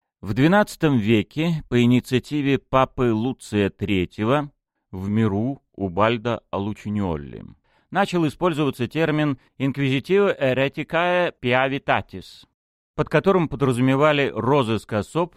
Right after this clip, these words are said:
погрязших в ереси и раскольничестве. Ранее христианство страдало как от внешних врагов, так и от внутренних раздоров, проистекавших из всевозможных теологических разногласий, к которым относились разные толкования священных текстов,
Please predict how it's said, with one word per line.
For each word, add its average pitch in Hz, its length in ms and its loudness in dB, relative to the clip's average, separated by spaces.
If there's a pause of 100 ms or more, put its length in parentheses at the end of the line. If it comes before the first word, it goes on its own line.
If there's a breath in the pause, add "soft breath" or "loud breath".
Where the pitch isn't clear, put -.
погрязших 104 720 -2
в 92 40 -12
ереси 139 680 -4
и 120 100 -2
раскольничестве. 82 1000 -8 (500)
Ранее 190 380 2
христианство 156 720 0
страдало 131 500 0
как 113 240 -6
от 117 160 -4
внешних 110 540 -2
врагов, 107 580 -2
так 123 220 -6
и 113 40 -2
от 101 160 -2
внутренних 113 600 -4
раздоров, 95 720 -4 (360)
проистекавших 123 840 -2 (100)
из 113 160 -6
всевозможных 107 800 -2
теологических 95 880 -8
разногласий, 90 800 -6 (380 soft breath)
к - 40 -20
которым 208 320 0
относились 185 720 -2
разные 120 400 0
толкования 110 600 -4
священных 92 580 -8
текстов, - 560 -8